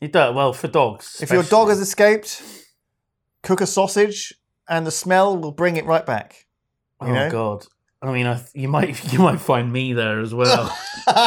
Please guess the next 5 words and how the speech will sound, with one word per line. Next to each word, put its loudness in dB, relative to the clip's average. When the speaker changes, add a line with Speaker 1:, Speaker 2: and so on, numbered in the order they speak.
Speaker 2:
I'm, 0
like, 4
wafting 4
that 6
Speaker 1:
Oh. 0